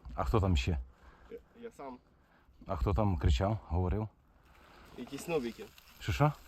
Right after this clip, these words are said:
Speaker 2: Якісь нубіки.
Speaker 1: Новенькі?
Speaker 2: Нубіки.
Speaker 1: Нубіки?
Speaker 2: <laughs> Відеоблог.
Speaker 1: А, ні, вклю-, включена камера?
Speaker 2: Да. Куди їдемо?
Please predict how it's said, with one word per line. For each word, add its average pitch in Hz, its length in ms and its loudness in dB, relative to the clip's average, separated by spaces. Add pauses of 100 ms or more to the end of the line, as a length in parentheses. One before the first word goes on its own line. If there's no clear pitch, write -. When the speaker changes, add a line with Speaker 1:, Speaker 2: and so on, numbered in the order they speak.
(160)
Speaker 2:
Якісь 131 280 -10
нубіки. 113 400 -4 (1000)
Speaker 1:
Новенькі? 127 500 8 (420)
Speaker 2:
Нубіки. 131 520 -2 (120)
Speaker 1:
Нубіки? 107 420 0 (720)
Speaker 2:
<laughs> - 680 -20
Відеоблог. 120 640 -6 (800)
Speaker 1:
А, 165 180 -6
ні, 76 140 -2 (180)
вклю-, 135 240 4
включена 123 360 10
камера? 90 340 4
Speaker 2:
Да. 120 260 -8 (1800)
Куди 139 220 4
їдемо? 139 240 4